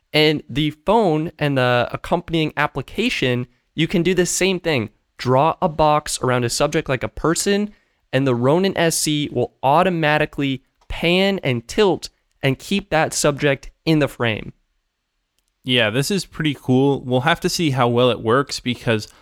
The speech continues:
Speaker 2: unlike the ActiveTrack that they use in their drones, which is, you know, all in one system, this is eff-, effectively using your phone to, you put in, "All right, I'm using, you know,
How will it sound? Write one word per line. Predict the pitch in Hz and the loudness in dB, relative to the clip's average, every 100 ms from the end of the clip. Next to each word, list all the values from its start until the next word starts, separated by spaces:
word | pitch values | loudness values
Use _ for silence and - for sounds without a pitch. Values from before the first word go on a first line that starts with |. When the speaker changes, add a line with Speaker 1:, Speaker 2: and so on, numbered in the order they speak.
| _ _ | _ _
Speaker 2:
unlike | 127 127 120 107 123 127 | 0 2 2 2 0 -2
the | 135 113 104 | -10 -6 -4
ActiveTrack | 95 104 - 107 - 101 - | -2 -4 -4 -10 -2 -2 -2
that | 113 | -6
they | 110 | -4
use | 107 107 | -4 -2
in | 98 | -4
their | 98 | -2
drones, | 110 110 123 127 - _ _ _ | 0 0 0 -2 -8 _ _ _
which | - 107 | -10 -4
is, | 104 98 | -4 -4
you | 127 | -2
know, | 101 | -2
all | - 113 113 | 2 2 2
in | 107 | 0
one | 104 101 | -2 -4
system, | - 127 - 160 151 _ _ | -2 -4 -2 -4 -4 _ _
this | 123 147 170 | -2 0 2
is | 135 120 _ _ _ 139 131 | -2 -4 _ _ _ -20 -12
eff-, | - - - | -12 -10 -8
effectively | 127 - 165 170 143 123 | -4 0 0 0 2 2
using | 113 127 123 | 2 2 2
your | 113 | 0
phone | - 131 135 135 | 0 0 2 0
to, | - 113 | 0 -2
you | 110 | -2
put | 110 123 113 | -2 0 0
in, | 107 | 2
"All | 101 | 2
right, | 98 98 | 0 -2
I'm | 104 104 | -4 -4
using, | 101 101 101 | -4 -4 -4
you | 101 | -4
know, | 101 92 | -4 -4